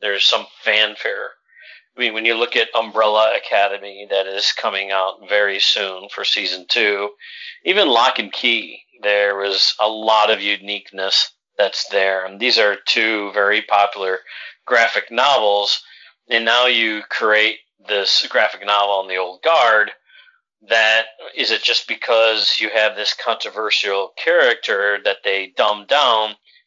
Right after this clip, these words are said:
to make it a movie that is a leading lady, and they realize, "Oh, Charlize, Charlize Ther-, you know, Theron would be, would be great because she hasn't done a Netflix movie"? You, you kinda wonder why they would turn this graphic novel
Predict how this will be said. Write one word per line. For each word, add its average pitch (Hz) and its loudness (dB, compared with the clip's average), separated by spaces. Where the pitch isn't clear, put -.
to 127 -6
make 110 0
it 101 -6
a 98 -14
movie 110 -2
that 101 2
is 101 -4
a 98 2
leading 104 -2
lady, 123 2
and 104 -2
they 101 0
realize, 107 2
"Oh, 135 2
Charlize, 92 -12
Charlize 95 0
Ther-, 147 2
you 98 -10
know, - -2
Theron 143 2
would 110 -4
be, 104 -6
would 101 -8
be 104 -2
great 151 2
because - -6
she - 0
hasn't 98 -2
done 92 -2
a - -20
Netflix 143 -2
movie"? 127 0
You, 131 -4
you 131 0
kinda 175 2
wonder 110 0
why 123 2
they 139 2
would 117 -4
turn 110 -2
this 98 0
graphic 110 0
novel 95 -2